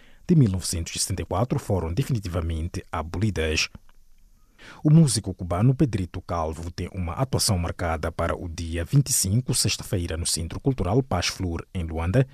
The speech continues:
no âmbito do quadragésimo aniversário da chegada do grupo Ex-Estudantes Angolanos em Cuba. Antigo integrante da banda João Fumel e Luz Van Van, Pedrito Calvo, que se encontra em Angola pela primeira vez,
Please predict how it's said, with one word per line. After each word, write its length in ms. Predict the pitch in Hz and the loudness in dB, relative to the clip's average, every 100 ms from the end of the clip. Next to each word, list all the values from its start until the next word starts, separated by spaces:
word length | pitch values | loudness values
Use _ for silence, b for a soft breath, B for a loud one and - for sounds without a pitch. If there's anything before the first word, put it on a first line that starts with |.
| B B B 143 | B B B 4
no 120 | 147 | 6
âmbito 280 | 147 120 95 | 6 2 -2
do 160 | 87 | -4
quadragésimo 840 | - 85 85 85 92 82 80 82 82 | -2 -2 -2 -2 -2 -2 -4 -4 -2
aniversário 560 | 143 131 95 - 82 82 | 2 2 2 0 -2 -2
da 80 | |
chegada 420 | 82 87 82 80 80 | -4 -2 -4 -4 -6
do 120 | 82 | -6
grupo 400 | 82 80 - - | -6 -6 -8 -8
Ex-Estudantes 800 | 85 80 123 - 101 85 78 - | -6 -2 0 0 -2 -2 -2 0
Angolanos 540 | 131 85 82 80 - - | 2 2 -2 -2 -4 -6
em 160 | 90 85 | -6 -6
Cuba. 480 | - 104 85 78 71 B B B B 156 | -2 -2 0 -2 -2 B B B B 4
Antigo 360 | 151 160 98 | 6 6 4
integrante 460 | 95 95 87 87 82 | 2 0 -2 -2 -2
da 100 | 82 | -2
banda 360 | 87 85 85 | -2 -2 -2
João 360 | 82 143 104 127 | 2 4 6 4
Fumel 560 | - 95 87 87 82 - - | 2 -2 -2 -2 -4 -8 -12
e 160 | 92 85 | -10 -8
Luz 340 | 85 85 - - | -4 -2 -4 -4
Van 220 | 80 78 | -6 -4
Van, 320 | - 82 127 - B B B | -4 4 4 2 B B B
Pedrito 380 | 143 131 147 131 | 2 2 2 0
Calvo, 480 | 101 85 78 87 | 0 0 -2 -6
que 100 | 85 | -6
se 140 | 87 92 | -4 -4
encontra 460 | 87 85 85 82 - | -4 -4 -4 -8 -6
em 160 | 87 | 0
Angola 400 | 139 113 92 82 | 4 4 4 0
pela 160 | - 82 | -4 -6
primeira 300 | 87 85 82 | -6 -6 -2
vez, 280 | 90 127 | 0 0